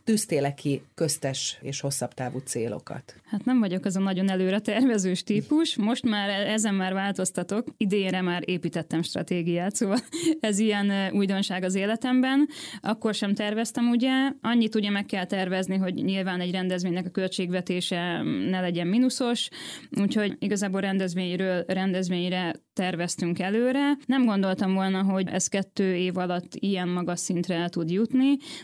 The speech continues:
Speaker 2: de ugye itt vissza is igazolódott, hogy egyrészt ugye jó dolgot csinálunk, segítünk az embereknek, a másik pedig az, hogy hiánypótló volt. Szóval olyan rést töltöttünk be,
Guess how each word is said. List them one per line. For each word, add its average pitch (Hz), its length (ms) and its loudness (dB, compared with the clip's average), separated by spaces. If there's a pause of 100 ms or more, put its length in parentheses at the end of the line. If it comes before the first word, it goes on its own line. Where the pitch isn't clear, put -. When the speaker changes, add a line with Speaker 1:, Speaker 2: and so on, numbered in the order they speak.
Speaker 2:
de 202 180 2
ugye 208 340 2
itt 214 280 -2
vissza 220 280 0
is 180 140 -2
igazolódott, 185 680 0
hogy 185 220 -2
egyrészt 185 360 -2
ugye 185 140 0
jó 180 180 0
dolgot 196 340 -2
csinálunk, 233 720 2
segítünk 202 480 0
az 220 100 2
embereknek, 220 580 2
a 190 60 -2
másik 202 340 -2
pedig 208 240 0
az, 208 200 -2
hogy 202 120 -2
hiánypótló 175 720 -2
volt. 170 200 -4
Szóval 196 200 -4
olyan 196 280 -2
rést 185 360 -2
töltöttünk 185 580 -2
be, 196 140 -2